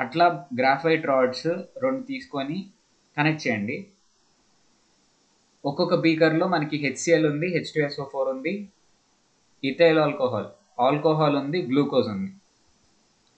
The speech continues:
So ఒక్కొక్క దాంట్లో పెట్టి చూడండి. హెచ్సిఎల్లో పెట్టినప్పుడు మనకి బల్బ్ అనేది గ్లో అవుతుంది,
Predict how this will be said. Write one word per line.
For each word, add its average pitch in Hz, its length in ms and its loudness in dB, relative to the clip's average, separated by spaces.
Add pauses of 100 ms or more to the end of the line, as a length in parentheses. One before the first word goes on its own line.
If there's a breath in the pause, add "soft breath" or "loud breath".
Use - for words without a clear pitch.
So - 80 -6 (240)
ఒక్కొక్క 175 300 2
దాంట్లో 165 320 0
పెట్టి 139 260 0
చూడండి. 107 420 -2 (1200)
హెచ్సిఎల్లో 190 560 2
పెట్టినప్పుడు 160 480 2
మనకి 156 240 -2 (120)
బల్బ్ 135 280 2
అనేది 135 300 -4
గ్లో 143 240 2
అవుతుంది, 98 380 -6